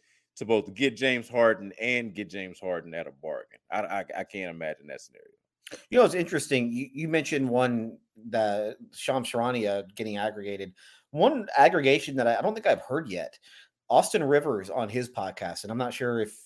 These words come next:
Speaker 2: how many people out there listen to it. It's, it's decent. It's not a great podcast, but it's solid. Um, eh, he kinda offhand basically said that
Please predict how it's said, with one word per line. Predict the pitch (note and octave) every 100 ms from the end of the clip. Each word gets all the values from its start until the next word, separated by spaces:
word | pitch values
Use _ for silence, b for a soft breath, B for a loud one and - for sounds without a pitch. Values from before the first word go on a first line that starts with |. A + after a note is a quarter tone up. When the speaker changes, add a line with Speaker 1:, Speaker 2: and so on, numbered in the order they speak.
| - -
Speaker 2:
how | B2
many | B2+ A#2
people | B2 A2+
out | G#2+ A2
there | G#2 G2+
listen | A#2+ A2
to | G2+
it. |
It's, | A#2 -
it's | G#2+ - _ -
decent. | F#3+ F#3 -
It's | - -
not | G3+
a | A2
great | A2+ A#2+ -
podcast, | F#2+ B2+ C3
but | E3
it's | - -
solid. | F2+ E2 A2+ C3+ B B B B
Um, | - A2+ G2+ G2+ - _ - _
eh, | A#2+ A2+ A#2
he | C#3+
kinda | E3 A3+ C3+
offhand | C3+ B2+ C3 D#3 A#2+
basically | G#2+ G#2+ G#2+ G2
said | - A2 F#2+
that | G2